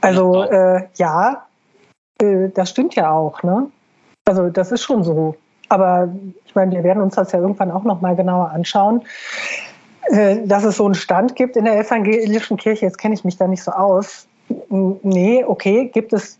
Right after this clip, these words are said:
Speaker 1: da vielleicht nicht, weiß Oliver bestimmt. Aber dass irgendwie dieses Priesteramt vielleicht schon was Besonderes ist und dass es auch Missbrauch in der evangelischen Kirche mit Sicherheit gibt und auch gab, äh, es sind ja auch normal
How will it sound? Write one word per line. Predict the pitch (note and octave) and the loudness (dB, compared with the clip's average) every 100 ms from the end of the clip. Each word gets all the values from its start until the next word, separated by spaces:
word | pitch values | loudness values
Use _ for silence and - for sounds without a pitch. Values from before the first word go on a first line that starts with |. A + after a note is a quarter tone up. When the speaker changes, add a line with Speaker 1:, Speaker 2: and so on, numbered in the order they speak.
| - | -2
Speaker 1:
da | F3+ F3 | 0 0
vielleicht | - E3 D#3 - | -2 -2 -2 -2
nicht, | G#3 F4+ - - F#3 - | 0 0 -4 -18 -14 -2
weiß | E3+ - | -2 -2
Oliver | F3+ G#3+ A#3 | -2 2 2
bestimmt. | A#3+ - C4+ E4+ F#4+ - - - - - | 0 -2 0 0 -2 -14 -18 -14 -10 -2
Aber | G3 F#3 | 2 4
dass | F#3+ F#3+ - - | 2 -2 -12 -2
irgendwie | G#3+ C4 A3 | 0 2 0
dieses | G3+ F#3 F#3 F3+ - - | 0 0 0 -2 -12 -12
Priesteramt | - G#3+ C4 B3+ G#3 A#3+ D4 F#4 - - _ _ - _ _ - G#3 - - _ _ _ _ - | -2 0 0 0 2 2 2 0 -6 -20 _ _ -20 _ _ -6 -6 -8 -20 _ _ _ _ -4
vielleicht | G#3 F#3+ F#3+ | 0 2 2
schon | A#3 C4 | 2 2
was | A3 - | 0 -2
Besonderes | F3 F3+ A3+ A#3+ A#3 | 0 2 2 0 0
ist | A#3 A3+ | -2 0
und | F#3 | 0
dass | F#3 | 0
es | F3+ | 0
auch | E3+ | -2
Missbrauch | G3 D#4+ - E3+ F3 F3 | 0 -2 -2 0 0 0
in | F3 | -2
der | F3 E3+ | -2 -2
evangelischen | E3+ D#3+ A#3 A#3+ - D#3+ | -4 -2 0 -2 -4 -8
Kirche | - D#3 - D#3+ D#3+ - - - - _ _ _ - | -2 -4 -2 -4 -6 -16 -16 -16 -18 _ _ _ 0
mit | F3+ E3+ | 0 2
Sicherheit | F3+ E3 E3 | 0 0 0
gibt | A3+ D4 - | 0 -2 -2
und | G#3 F#3+ | -2 0
auch | F3+ D#3 | -2 -2
gab, | - D#3+ G3+ - | 0 0 0 -2
äh, | G3+ G3 G3+ | 0 0 0
es | F3+ | -4
sind | F#3 F3+ | -2 -2
ja | E3+ | -2
auch | G#3+ C4 | -2 0
normal | G3+ E3 E3 E3 | 0 0 0 0